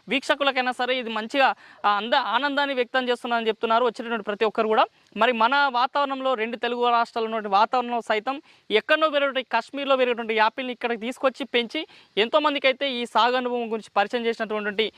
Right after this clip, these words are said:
నిఖిల్ చేతన కేంద్రం వంటి ఆశ్రమాన్ని ఖచ్చితంగా మనం అభినందించాల్సిన అవసరం ఉంది. మరి ఈ రోజు ఈ వీడియోలో ఈ యాపిల్ సాగు గురించి మీరు సమాచారం తెలుసుకున్నట్లయితే, ఈ వీడియో మీకు నచ్చినట్లయితే ఈ వీడియో లైక్ చేయండి. నిత్యం నానబెట్టి వ్యవసాయ సమాచారం కోసం శివాగిరికి సబ్స్క్రైబ్ చేసుకోండి. మరొక మంచి వీడియోలో కలుద్దాం. అంతవరకు సెలవు.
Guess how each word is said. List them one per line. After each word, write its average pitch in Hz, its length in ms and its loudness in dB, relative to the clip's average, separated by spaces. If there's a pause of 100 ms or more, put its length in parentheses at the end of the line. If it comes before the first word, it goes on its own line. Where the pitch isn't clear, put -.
(120)
నిఖిల్ 311 340 2
చేతన 269 260 4
కేంద్రం 240 340 -2
వంటి 214 140 -2
ఆశ్రమాన్ని 233 400 -2
ఖచ్చితంగా 254 380 -2
మనం 240 100 0
అభినందించాల్సిన 214 680 -2
అవసరం 202 300 -2
ఉంది. 269 220 -2 (300)
మరి 214 160 4
ఈ 247 140 2
రోజు 320 240 4
ఈ 285 40 0
వీడియోలో 277 300 2
ఈ 254 140 -2
యాపిల్ 240 340 2
సాగు 240 200 0
గురించి 233 300 -8
మీరు 226 200 0 (320)
సమాచారం 269 380 2
తెలుసుకున్నట్లయితే, 254 640 0 (120)
ఈ 240 120 0
వీడియో 277 220 4
మీకు 269 200 -4
నచ్చినట్లయితే 269 460 -2
ఈ 277 40 0
వీడియో 247 140 2
లైక్ 240 260 2
చేయండి. 294 280 -2 (340)
నిత్యం 320 380 0
నానబెట్టి 285 360 0
వ్యవసాయ 277 380 4
సమాచారం 254 400 0
కోసం 226 260 -6
శివాగిరికి 220 460 0
సబ్స్క్రైబ్ 226 440 -4
చేసుకోండి. 277 380 -2 (360)
మరొక 302 220 4
మంచి 277 260 0
వీడియోలో 320 320 2
కలుద్దాం. 311 240 -2
అంతవరకు 254 320 -2
సెలవు. 240 280 -2